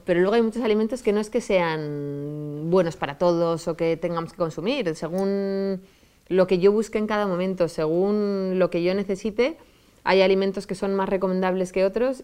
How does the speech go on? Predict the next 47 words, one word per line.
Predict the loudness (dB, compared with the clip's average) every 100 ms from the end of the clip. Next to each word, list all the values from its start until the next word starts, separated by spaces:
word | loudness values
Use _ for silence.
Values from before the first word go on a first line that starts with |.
| -4
y | -2
que | 0 0
tengo | 2 2 2
que | 2 4 4 2
saber | 0 -2 -2
identificar. | -2 -6 -8 -8 -10 -10 _ _ -10
Entonces, | -10 -6 -6 -4 -6
estos | -6 -6 -4
son | -4 -4
simplemente | -4 -4 -2 0 0
herramientas | 0 0 2 2 0 -4 -8 -12 _ _ -20 -20 _ 0
para | 0
hacernos | 0 -2 -2 -2
la |
vida | -2 -2
más | -6 -12
fácil. | -12 -14 -18 _ _ _ _ _ _ _ _
Yo | -6 -4
estoy | -2 -4 -2
convencida | -2 -2 -6 -6 -4 -4
de | -6 -6
que | -6
cada | -4
vez | -4
nos | -4
alimentamos | -4 -4 -4 -6 -6
mejor | -8 -6
y | -6
que | -6
cada | -4 -2
vez | -2 -4
nos | -6
vamos | -8 -8
a |
alimentar | -8 -8 -10 -12
mejor. | -12 -14 -16 _ _ _
O |
sea, | -2
yo | -2
estoy | -2
segura | -2 0 0 0 -2 -6 -18 -20 _ _
de | -2 0
que | 2
dentro | 0 -2 -4
de | -4
cincuenta | -4 -8 -4 -4 -2 -2
años | -2 -4 -8 -18